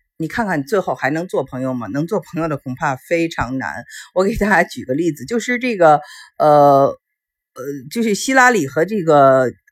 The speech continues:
呃，川普这个，这一段的时候，我有一个美国的朋友，他的这个女朋友，因为他投了这个川普、特朗普，呃，的票，就跟他分手了。然后我另外一个女朋友，就是她呢，跟，就是希拉里是亲戚了，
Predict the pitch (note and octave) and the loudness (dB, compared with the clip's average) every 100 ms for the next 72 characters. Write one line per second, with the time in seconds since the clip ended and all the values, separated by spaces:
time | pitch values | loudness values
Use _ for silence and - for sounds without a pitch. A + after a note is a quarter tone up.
0 | C#3 C#3+ C#3+ A#2 C#3+ - B3+ B3 - - | -6 -2 -2 -2 -4 0 0 0 -4 -8
1 | C3+ - _ - _ - F3+ D3+ C#3 - | -6 -8 _ -20 _ -4 -2 2 0 2
2 | A#3 E3+ F#3 G3+ D3 C3+ - C#3 D#3 C3 | 2 4 4 4 4 -2 -4 -2 2 2
3 | D3+ G#3+ F3+ D#3 F#3+ E3 D#3 - _ D#3+ | 4 4 4 2 2 2 2 -6 _ 0
4 | D3+ C#3 D3+ E3+ - C#3+ D#3+ C#3 - _ | 0 2 0 0 -2 -2 0 -2 -4 _
5 | _ _ - B3+ B3 A3+ A3 G#3 F3 C3 | _ _ 0 2 4 0 0 0 0 -2
6 | - G3 F#3 F#3 A3 G#3+ - A3+ A3 - | -2 0 2 2 -2 -2 2 2 0 0
7 | C#3 F3 F#3+ E3+ D#3+ C3+ - G3+ F#3 A#2+ | 2 4 4 2 0 -2 0 0 0 -8
8 | B2 - A3 D#3 F3 - G#2 D#2 - - | -10 -10 0 2 2 -4 -12 -14 -18 -20
9 | _ - C3 D3+ - B3 C#3+ - _ _ | _ -6 -4 -4 0 2 2 0 _ _
10 | G#3+ G#3+ A3+ A3 B3 A#3 - - A2+ E2 | -4 0 2 2 0 0 -2 -4 -8 -10
11 | - - - F3+ B3 G#3 A#3 F#4 F#4+ B3+ | -12 -20 -6 0 2 2 2 0 0 0
12 | D#3 D3+ C#3+ - G#2 C3+ D3+ E2 E2+ F3 | 0 0 -2 -6 -10 -6 -4 -4 -6 -8
13 | D#3 - A#3+ A#3 A#3+ E3+ C3+ C3 G#3 G3+ | -8 -6 0 0 2 0 0 -2 -2 -2
14 | G3+ F#3+ F3+ D#3 C#3+ A3 A3 G#3+ F3+ - | -4 -6 -4 -4 -4 0 2 2 0 -8
15 | C3 - A#3+ A3+ E3 | -12 -6 -6 -4 -6